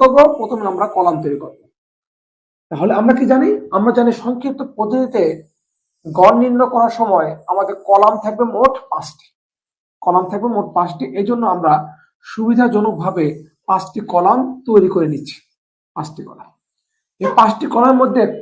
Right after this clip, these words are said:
কার নাম কি থাকবে সেটা আমরা দেখে নিই। প্রথম কলামের আমরা নাম দিব হচ্ছে শ্রেণী ব্যাপ্তি। দিব কি নাম? শ্রেণী ব্যাপ্তি, শ্রেণী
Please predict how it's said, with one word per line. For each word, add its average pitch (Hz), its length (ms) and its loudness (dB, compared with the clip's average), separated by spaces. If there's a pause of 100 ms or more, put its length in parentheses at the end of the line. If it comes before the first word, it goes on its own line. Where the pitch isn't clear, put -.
কার 220 180 6 (120)
নাম 254 180 6
কি 247 120 -12
থাকবে 202 320 0
সেটা 196 220 2
আমরা 160 140 2 (140)
দেখে 151 220 -6
নিই। 151 100 -8 (1500)
প্রথম 262 320 2
কলামের 240 460 6 (180)
আমরা 185 160 0 (120)
নাম 190 120 6 (100)
দিব 254 160 2
হচ্ছে 247 340 4 (360)
শ্রেণী 269 360 2
ব্যাপ্তি। - 380 0 (960)
দিব 208 140 -2 (100)
কি 254 120 -4
নাম? 240 180 0 (300)
শ্রেণী 220 420 2 (160)
ব্যাপ্তি, - 400 -10 (1600)
শ্রেণী 190 460 0